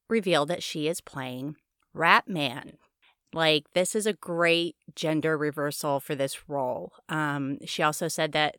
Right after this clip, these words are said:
the costume that she wore the day before was made of rope and human hair, which was just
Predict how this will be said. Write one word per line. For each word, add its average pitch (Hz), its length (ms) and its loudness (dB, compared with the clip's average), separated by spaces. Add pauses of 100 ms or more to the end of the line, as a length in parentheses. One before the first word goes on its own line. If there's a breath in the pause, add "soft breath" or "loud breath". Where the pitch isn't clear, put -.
(100)
the 160 140 -4
costume 156 500 2
that 151 160 -4
she - 140 -6
wore 143 200 -4
the 143 120 -6
day 139 140 -2
before 151 600 -2 (560 loud breath)
was 175 180 0
made 165 220 4
of 147 200 -4
rope 151 360 2 (180)
and 165 160 -6
human 185 460 -4
hair, 151 560 0 (240)
which 147 320 -4
was 147 160 -2
just - 380 -6